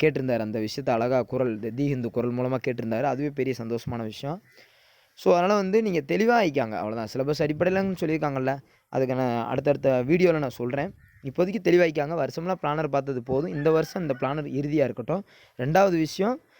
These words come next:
குரூப் டி ஏ ரொம்ப பக்கத்துல வந்துருச்சு. So, நல்லா படிக்க ஆரம்பிச்சிருங்க. இது வரைக்கும் படிக்கலனா கூட பரவாயில்ல அப்படின்னு சொல்லுவேன் பொதுவா. ஆனா, பரவாயில்ல, பரவாயில்லன்னு ஓயாம சொல்ல முடியாது. So, தயவு செய்து படிக்க ஆரம்பிச்சிருங்க. இப்ப பிளஸ் ஒன், உதாரணமா பிளஸ் ஒன் எக்கனாமிக்ஸ்ல ஒரு பன்னெண்டு பாடம் இருக்குன்னு வச்சுக்கோங்களேன்.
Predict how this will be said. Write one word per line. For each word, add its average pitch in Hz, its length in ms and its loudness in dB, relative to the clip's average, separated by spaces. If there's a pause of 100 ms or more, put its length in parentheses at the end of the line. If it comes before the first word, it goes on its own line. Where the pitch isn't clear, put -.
(880)
குரூப் 175 160 4
டி 190 160 4
ஏ 247 140 4
ரொம்ப 175 360 0
பக்கத்துல 143 420 0
வந்துருச்சு. 135 240 -4
So, 143 220 -2
நல்லா 123 300 0
படிக்க 135 360 -2
ஆரம்பிச்சிருங்க. 131 260 -8
இது 139 180 -4
வரைக்கும் 170 300 -2
படிக்கலனா 151 420 0
கூட 165 260 -2
பரவாயில்ல 143 500 4
அப்படின்னு 131 200 -6
சொல்லுவேன் 120 320 -2
பொதுவா. 120 280 2 (260)
ஆனா, 190 360 0
பரவாயில்ல, 143 400 4
பரவாயில்லன்னு 156 460 2
ஓயாம 143 180 0
சொல்ல 135 240 -2
முடியாது. 127 420 0
So, 131 160 -8
தயவு 131 260 0
செய்து 170 220 -2
படிக்க 131 300 0
ஆரம்பிச்சிருங்க. 117 440 -4 (380)
இப்ப 147 240 4
பிளஸ் 156 260 0
ஒன், 208 100 0
உதாரணமா 170 600 2
பிளஸ் 143 180 0
ஒன் 185 80 0
எக்கனாமிக்ஸ்ல 151 600 0
ஒரு 151 200 0
பன்னெண்டு 147 240 0
பாடம் 156 260 2
இருக்குன்னு 143 220 -2
வச்சுக்கோங்களேன். 113 480 -8